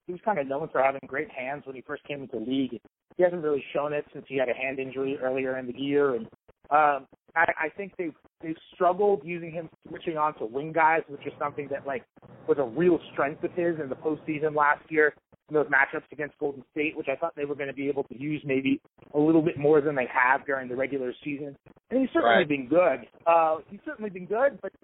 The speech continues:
Speaker 1: he definitely has
Speaker 2: Yeah, I mean, I, how much, how much of that, I mean, I, I know he's had a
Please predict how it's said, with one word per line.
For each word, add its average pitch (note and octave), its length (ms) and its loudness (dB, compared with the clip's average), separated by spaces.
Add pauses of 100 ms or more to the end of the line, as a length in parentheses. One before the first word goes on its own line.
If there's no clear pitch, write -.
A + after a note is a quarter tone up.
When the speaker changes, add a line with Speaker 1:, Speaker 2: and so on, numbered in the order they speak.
Speaker 1:
he F#3 80 -14
definitely F3+ 400 -6
has D3+ 160 0 (1600)
Speaker 2:
Yeah, G#3 260 6
I D3+ 80 4
mean, F3 320 -8
I, D#3+ 240 -10
how B3 260 -2
much, D4 260 2 (220)
how A3+ 140 -4
much B3+ 240 0
of F#3+ 80 -10
that, E3+ 460 0
I D3+ 40 -16
mean, D#3+ 140 -10
I, D3 280 -10
I F3+ 40 -10
know F3+ 240 -2
he's D#3 160 -16
had D3+ 240 -6
a B2+ 80 -12